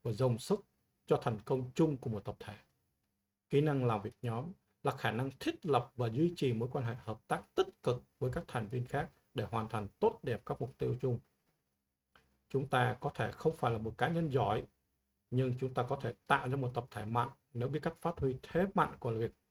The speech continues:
làm việc nhóm và khơi dậy tiềm năng ở mỗi người. Vào mùa thu, khi bạn thấy đàn ngỗng bay về phương Nam để tránh Đông theo hình chữ V,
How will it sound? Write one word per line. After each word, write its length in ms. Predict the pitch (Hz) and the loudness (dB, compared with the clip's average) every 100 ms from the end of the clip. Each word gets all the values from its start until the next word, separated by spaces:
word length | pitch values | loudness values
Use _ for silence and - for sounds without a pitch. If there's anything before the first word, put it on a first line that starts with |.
| - | -2
làm 180 | 120 | 0
việc 100 | 107 - | 0 -6
nhóm 200 | 110 107 - _ _ _ _ _ | -6 -6 -10 _ _ _ _ _
và 80 | 120 | -6
khơi 280 | - 135 127 | -4 -2 0
dậy 180 | 123 127 - | 0 -2 -2
tiềm 260 | 123 104 | 0 0
năng 220 | 110 113 113 | -2 -4 -6
ở 120 | - 110 | -6 -4
mỗi 180 | 107 | -4
người. 200 | 127 113 95 _ _ _ _ _ _ _ _ _ _ _ _ _ - _ _ _ - - _ | -4 -4 -8 _ _ _ _ _ _ _ _ _ _ _ _ _ -20 _ _ _ -20 -20 _
Vào 140 | 135 | 0
mùa 160 | 117 110 | 0 -2
thu, 300 | - 131 123 - _ _ _ _ _ _ _ _ | -2 0 0 -4 _ _ _ _ _ _ _ _
khi 120 | - | 4
bạn 200 | 190 143 123 | 6 6 4
thấy 120 | 139 | 0
đàn 340 | 190 139 117 | 2 0 0
ngỗng 240 | 113 123 180 | 0 -2 2
bay 140 | 156 | 2
về 180 | 135 117 - | 4 2 0
phương 200 | 123 127 | 0 2
Nam 200 | 123 120 - _ | 0 -2 -10 _
để 120 | 120 - | -6 -4
tránh 200 | 110 135 | -2 0
Đông 240 | 123 120 | 0 -2
theo 120 | 131 123 | -2 -2
hình 160 | 107 - | -2 -4
chữ 120 | 127 | -4
V, 120 | 127 | 0